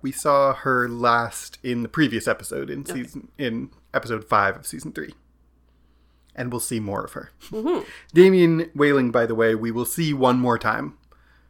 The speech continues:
Speaker 1: So this is his first episode, but it's not his last one. He writes two in the course of the whole show so far.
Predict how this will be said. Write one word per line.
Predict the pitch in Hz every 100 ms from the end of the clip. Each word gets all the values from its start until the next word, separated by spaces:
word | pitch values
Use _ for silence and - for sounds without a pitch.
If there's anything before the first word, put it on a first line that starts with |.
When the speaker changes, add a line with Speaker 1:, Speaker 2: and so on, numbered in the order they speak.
| _
Speaker 1:
So | 123
this | 123 113
is |
his | 120 113
first | 156 131 135
episode, | 113 113 117 107 98
but | 110
it's | 104 -
not | 113 104
his | 104
last | 104 98 -
one. | 110 101
He | 98 113
writes | 104 - - -
two | - 143 107
in | 101
the | 107
course | - 98 117
of |
the | 110
whole | 101 104
show | - 104 98
so | - 113
far. | - - -